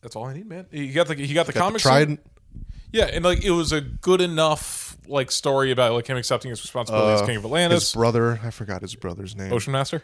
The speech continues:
Speaker 2: Ocean Master. Looked like Ocean Master.
Speaker 1: Yeah, dude, Black, the Black Manta costume is so cool. Oh, it's awesome.
Speaker 2: Looked cool.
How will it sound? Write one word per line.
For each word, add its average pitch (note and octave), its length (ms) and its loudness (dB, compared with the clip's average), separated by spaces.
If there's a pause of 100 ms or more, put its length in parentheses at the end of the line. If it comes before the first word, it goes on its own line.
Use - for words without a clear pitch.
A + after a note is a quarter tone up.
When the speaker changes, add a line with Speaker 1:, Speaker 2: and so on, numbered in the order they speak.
(120)
Speaker 2:
Ocean B2 300 0
Master. A2+ 400 -2
Looked A#2+ 240 -4
like C3 120 2
Ocean C3 380 0
Master. G#2 560 -2
Speaker 1:
Yeah, D#3 160 0
dude, B2+ 240 -8
Black, D#3+ 320 -2
the C#3+ 60 -4
Black B2+ 320 -2
Manta G#2 220 -4
costume G#2 400 -6
is F#2+ 100 -4
so - 160 -2
cool. - 460 0
Oh, D3 440 -8
it's - 240 -12
awesome. A#2 300 -2
Speaker 2:
Looked - 160 -6
cool. B3 340 -4